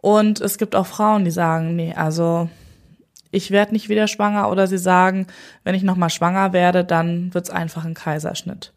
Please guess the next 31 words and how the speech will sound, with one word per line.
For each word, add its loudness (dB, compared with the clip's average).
Und 0
dann 4
ist 0
es -2
aber 4
doch 2
häufig 2
so, 2
die -4
Frauen -2
werden 2
wieder 0
schwanger, 0
oder -4
es -8
gibt -8
ja 0
auch -8
viele, -4
die -8
das -4
auch -16
ganz 2
bewusst -2
trotzdem -4
nochmal 0
und -2
nochmal 4
und -6
nochmal 4
möchten 2